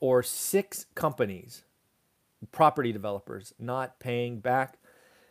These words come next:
Two things have already happened that I said would happen, and they're both not good. The first thing, again, was a layup, was, hey,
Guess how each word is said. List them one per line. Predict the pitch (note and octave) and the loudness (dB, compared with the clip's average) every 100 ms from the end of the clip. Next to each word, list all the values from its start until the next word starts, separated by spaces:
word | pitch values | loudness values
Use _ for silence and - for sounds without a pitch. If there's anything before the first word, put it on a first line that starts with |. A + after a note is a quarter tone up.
| _ _ _ _ _ _ _ _ - | _ _ _ _ _ _ _ _ 4
Two | A#3 B3 | 6 8
things | A3 G3 F3+ | 8 8 6
have | D#3 D#3+ | 8 10
already | F3+ E3+ | 10 10
happened | E3 D#3 D#3+ D3 - | 10 8 6 -2 2
that | C3+ B2+ | 4 6
I | |
said | B2 - C#3 C3 | 4 4 4 4
would | C3+ | 2
happen, | A#2+ A#2 - A2+ G#2 _ _ - | 2 0 0 -6 -6 _ _ -6
and | B2 | -2
they're | A#2 | -2
both | G2+ A2+ A2 - - - | 0 0 0 -4 -14 -12
not | A2 G2+ F#2+ _ _ | -6 -6 -8 _ _
good. | G#2+ F2 E2+ _ _ _ _ _ _ - - | -8 -8 -10 _ _ _ _ _ _ -20 -12
The | A#2 D3 | -4 12
first | A#3+ B3 - | 12 12 8
thing, | C3+ B2+ - | 0 0 -2
again, | B2 C3 B2 B2 | 2 4 2 2
was | B2 A2+ | 2 4
a | |
layup, | A#2 D3 A#2 A2 - | 8 10 8 4 0
was, | A#2+ A#2 - | 0 0 0
hey, | C3+ G#2+ | -2 -2